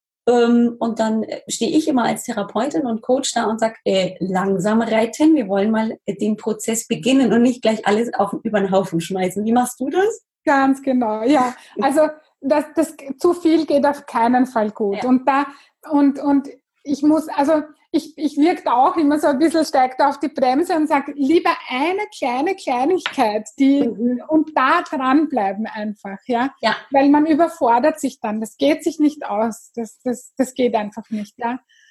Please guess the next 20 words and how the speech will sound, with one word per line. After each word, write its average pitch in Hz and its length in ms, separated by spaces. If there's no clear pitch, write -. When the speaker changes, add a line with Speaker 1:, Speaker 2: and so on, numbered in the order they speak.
Speaker 2:
Also 240 220
Speaker 1:
Mhm. 247 40
Speaker 2:
da 277 220
sind 302 220
wir 311 200
auch 311 160
schon 285 260
dafür 285 300
da, 262 300
um 294 120
zu 320 120
sagen, 277 340
du, 381 220
mm, 339 640
überdenk 302 480
das 320 160
nochmal 277 760
und, 262 440
und 254 340
was, 285 240